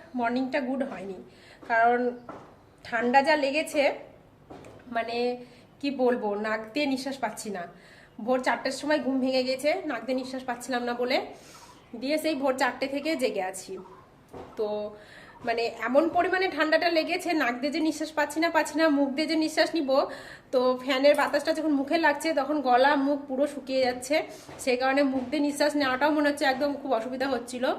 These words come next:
তো চারটে থেকে বসে আছি, বারবার বাইরে আসছি, ঘরে যাচ্ছি, গিয়ে শুচ্ছি, খানিকক্ষণ পর জল খাচ্ছি, আবার নাক মুখ পরিষ্কার করছি, তারপরে আবার গিয়ে শুচ্ছি। মানে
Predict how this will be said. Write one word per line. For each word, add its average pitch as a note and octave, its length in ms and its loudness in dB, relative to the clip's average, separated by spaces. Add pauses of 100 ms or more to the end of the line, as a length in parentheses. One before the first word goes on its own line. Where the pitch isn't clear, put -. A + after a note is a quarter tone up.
(380)
তো B3 60 -2
চারটে B3 420 0
থেকে D4 240 2
বসে C4+ 340 0
আছি, C4+ 340 2
বারবার A#3+ 540 2
বাইরে A3+ 280 0
আসছি, B3 400 -2
ঘরে A#3+ 260 0
যাচ্ছি, A#3+ 340 -4
গিয়ে B3 200 -2
শুচ্ছি, B3+ 680 -8 (360)
খানিকক্ষণ B3 560 0
পর A#3+ 180 2
জল A3 240 -2
খাচ্ছি, B3 600 -6 (240)
আবার A3+ 240 2
নাক A#3 280 0
মুখ C4 160 0
পরিষ্কার B3+ 400 -4
করছি, C4 380 -4
তারপরে A3 340 -4
আবার A3+ 320 0
গিয়ে C4+ 120 -4
শুচ্ছি। C4+ 360 -8
মানে C4 200 -2